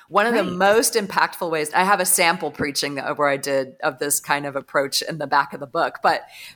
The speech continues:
Speaker 1: one of the most, um, effective things one can do as a preacher is to stand in the pulpit and say, "So today, could I just have the, uh, the six to twelve-year-olds in the congregation raise their hands? This,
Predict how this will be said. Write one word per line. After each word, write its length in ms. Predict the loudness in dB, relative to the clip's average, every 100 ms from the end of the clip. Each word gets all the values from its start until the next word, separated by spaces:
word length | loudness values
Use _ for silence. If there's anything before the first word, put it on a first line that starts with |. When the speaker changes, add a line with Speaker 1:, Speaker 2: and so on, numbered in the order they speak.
| _ _
Speaker 1:
one 260 | -2 0 2
of 80 |
the 60 | 0
most, 460 | 2 2 0 -4 -4 2
um, 320 | 2 2 -2
effective 500 | -4 0 -2 -2 -10
things 260 | -8 -8 -6
one 140 | -8
can 180 | -8 -8
do 160 | -4 -4
as 120 | -4
a 60 | -10
preacher 500 | -12 -10 -4 -2 -2
is 140 | -4
to 100 | -4
stand 260 | -4 -2 -2
in 60 | -4
the 80 |
pulpit 300 | -6 -6 -6
and 80 | -6
say, 240 | -6 -4 -4
"So 360 | 0 2 2 0 -12 _ _
today, 840 | -4 -2 2 4 4 2 0 -6 _ _ _ -6
could 140 | -2
I 140 | 0
just 240 | 0 -2 0
have 220 | 0 0
the, 180 | -4 -4
uh, 80 | -6 -6
the 100 | 0
six 300 | 2 2 -2
to 120 | -4 -4
twelve-year-olds 800 | 0 2 2 2 2 0 -4 -10
in 100 | -8
the 60 | -6
congregation 640 | -4 -2 -2 -4 -4 -6
raise 260 | -4 -4 -2
their 160 | -4
hands? 380 | -4 -4 -4 -6 -14 _ _ _ -6
This, 420 | 0 2 2 -2